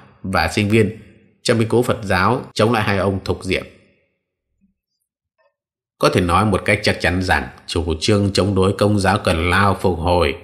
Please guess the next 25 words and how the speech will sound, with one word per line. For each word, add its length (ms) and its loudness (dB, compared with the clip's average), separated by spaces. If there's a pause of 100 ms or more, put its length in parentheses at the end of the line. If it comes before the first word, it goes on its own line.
(400)
là 500 2 (180)
chủ 200 0
trương 260 0
chung 300 -2
của 80 -6
tất 160 -2
cả 220 -2
tôn 180 -4
giáo, 320 -2 (440)
đảng 340 2
phái 220 2
và 80 0
sinh 220 0
viên, 280 2
báo 180 4
chí, 440 2
chứ 80 2
không 200 0
riêng 240 2
gì 320 0
các 160 -2
thượng 220 -2
tọa 280 -2
Trí 220 0
Quang 340 2